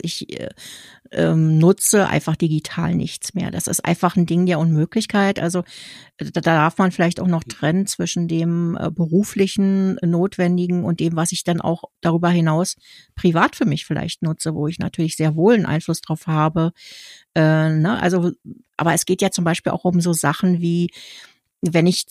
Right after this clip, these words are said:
Speaker 1: nur alleine im, im, äh, Internet Recherche führe, zum Beispiel ich will gucken, was weiß ich, äh,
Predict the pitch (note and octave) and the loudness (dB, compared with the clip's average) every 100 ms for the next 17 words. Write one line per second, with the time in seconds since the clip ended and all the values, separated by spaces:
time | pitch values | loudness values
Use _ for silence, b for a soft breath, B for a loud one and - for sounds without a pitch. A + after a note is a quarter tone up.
0 | - F#3+ F#3 A3 A3+ F#3 D#3 E3+ G3+ F3+ | -4 2 4 6 4 2 2 2 2 2
1 | F3 - - F3 E3+ E3+ F3 F3 E3 - | 2 0 0 2 4 2 0 0 0 2
2 | F#3+ G3+ F3 E3+ - F3 - F3 D3 F3+ | 2 4 2 2 0 -2 0 0 0 0
3 | F3+ E3+ D#3+ - - - - E3+ E3+ D#3+ | 0 2 0 -2 -6 -10 -2 0 0 0
4 | E3+ E3+ F3+ - F3+ F3 - G3+ - F3+ | 2 2 0 2 2 2 0 -2 0 2
5 | F3+ F3+ F3 F3 - E3+ - F3+ - - | 4 2 2 -2 -2 -4 -2 -2 -4 -2
6 | E3 E3 | -2 -2